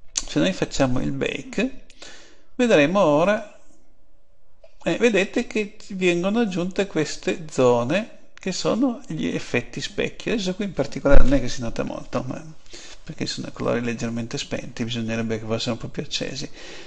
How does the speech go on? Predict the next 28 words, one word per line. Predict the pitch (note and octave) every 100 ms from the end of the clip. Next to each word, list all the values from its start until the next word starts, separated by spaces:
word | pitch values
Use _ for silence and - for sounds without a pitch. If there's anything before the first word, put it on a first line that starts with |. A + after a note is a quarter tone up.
| -
Però | B3+ G3+
per | -
vedere | G3 A3 C4
l'effetto | A3+ - - A#2 - D3
qui | - B2+
si | - D#3+
può | G#3+
anche, | G3 C3 C3 C#3 F#3+
vedete | F#3 D#3+ C#3+ C#3
che | D#3
qui | D3+
c'è | - B2+
questo | A#2 - - C3
controllo, | B2 B2+ - - B2 - G3+ - - -
fac, | - A2 - - G#3 - - - - -
che | -
se | -
lo | A3
mettiamo | G#3+ - D3+ C#3
a | E3
zero | G#3+ C4 G#3+ B2+ - - - - - - - - - - - - - - - -
inter-, | E3+ D3 D3
fa | -
intervenire | C#3+ C3+ C3+ B2+ B2+ B2 A#2+
soltanto | - A#2+ - B2 A#2 B2+ - -
il | - A#2+
primo | - A#2+ A2+ A2+ - - - - -
in-, | C3+ C3